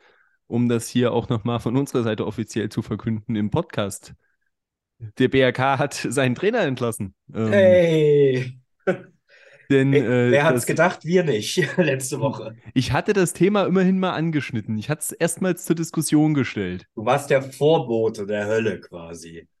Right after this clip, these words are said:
Speaker 1: Und dann am, äh, letzten Mittwoch wurde Benjamin Duda dann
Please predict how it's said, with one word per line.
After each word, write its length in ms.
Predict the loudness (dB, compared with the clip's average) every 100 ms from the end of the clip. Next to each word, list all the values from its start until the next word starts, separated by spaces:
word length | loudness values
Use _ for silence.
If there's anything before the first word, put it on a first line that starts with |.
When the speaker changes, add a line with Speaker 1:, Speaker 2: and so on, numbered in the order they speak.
| -4
Speaker 1:
Und 140 | 0
dann 180 | 4 4
am, 260 | 4 4 4
äh, 540 | 2 2 4 2 0 -6 _ _ _ _ _ -4
letzten 460 | -2 -2 -2 2
Mittwoch 680 | 4 2 0 -2 0 0 -4
wurde 540 | -4 2 2 2 0 -4 _ _ _ -4
Benjamin 460 | 0 2 2 0
Duda 280 | -2 -2 -2
dann 380 | -2 -4 -4